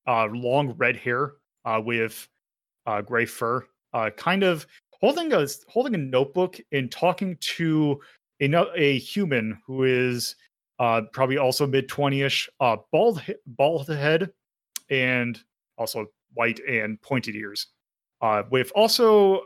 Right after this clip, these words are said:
uh, some makeup on. Like, you, they are going for something extra.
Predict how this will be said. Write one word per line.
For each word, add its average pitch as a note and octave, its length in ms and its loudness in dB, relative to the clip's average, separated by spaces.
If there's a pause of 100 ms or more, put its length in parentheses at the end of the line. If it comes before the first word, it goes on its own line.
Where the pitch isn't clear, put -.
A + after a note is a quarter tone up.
uh, D#3+ 180 6
some C#3+ 360 -2
makeup A#2+ 420 -2 (260)
on. G2+ 340 -10 (840)
Like, B2 140 -4
you, D3+ 200 0
they C#3+ 160 2
are D3+ 100 6
going D3 260 2
for C#3+ 120 -2
something A#2+ 360 -6
extra. - 400 -14